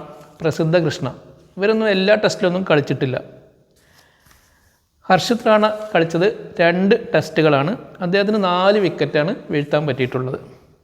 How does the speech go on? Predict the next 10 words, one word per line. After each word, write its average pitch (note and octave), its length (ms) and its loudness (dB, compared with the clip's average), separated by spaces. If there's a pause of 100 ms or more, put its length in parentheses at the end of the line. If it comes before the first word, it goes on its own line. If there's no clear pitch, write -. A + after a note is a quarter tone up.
(1500)
അതേസമയം F#3+ 520 4 (680)
ആകാശ് F#3 520 6
ദീപ് G#3+ 240 2 (360)
കളിച്ചത് D3+ 340 0 (280)
മൂന്ന് G3+ 400 2 (200)
ടെസ്റ്റുകളാണ്. D3 560 0 (380)
അദ്ദേഹത്തിന് F3+ 500 0
നാല് F3 400 2
wicket A#3+ 360 -4 (1120)
ലഭിച്ചിട്ടുണ്ട്. D#3+ 540 0